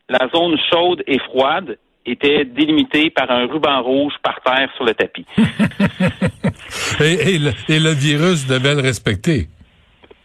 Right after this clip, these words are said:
Speaker 1: Oui, absolument. Le virus, ça suit les règles, il doit respecter. Et, tu sais, on en rit, mais sauf que, tu sais, la, la, la personne qui, la personne qui travaille là, qui travaille là, qui est un étudiant en soins infirmiers, me disait,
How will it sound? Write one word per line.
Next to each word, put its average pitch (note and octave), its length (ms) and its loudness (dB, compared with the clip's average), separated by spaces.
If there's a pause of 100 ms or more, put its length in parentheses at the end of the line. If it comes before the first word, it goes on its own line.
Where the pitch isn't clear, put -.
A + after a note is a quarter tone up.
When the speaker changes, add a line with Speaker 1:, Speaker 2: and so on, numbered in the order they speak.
(600)
Speaker 1:
Oui, G3 140 4
absolument. D#3 380 0
Le D3+ 100 2
virus, C#3+ 320 0
ça C#3 120 0
suit - 160 -4
les C#3+ 140 2
règles, D#3+ 240 0
il - 20 -4
doit D3 100 0
respecter. G3 600 0
Et, D#3 60 0
tu G#3 120 0
sais, G#3+ 120 2
on D#3 120 2
en E3 180 2
rit, A3 300 0
mais D#3 160 0
sauf E3+ 240 0
que, D#3 180 0
tu D#3 120 -6
sais, G3+ 60 2
la, D3 200 0
la, B2+ 220 2
la C#3 80 0
personne A3 420 -2
qui, D#3 200 0
la C#3+ 100 2
personne D3+ 260 0
qui - 60 -12
travaille C3+ 360 0
là, E3+ 300 0
qui - 140 -10
travaille C3+ 260 2
là, F3+ 160 2
qui - 120 -20
est C3 60 -2
un B2+ 60 -2
étudiant D3+ 300 0
en - 40 -8
soins D3+ 180 0
infirmiers, C#3+ 400 0
me D3 80 -2
disait, F#3 220 0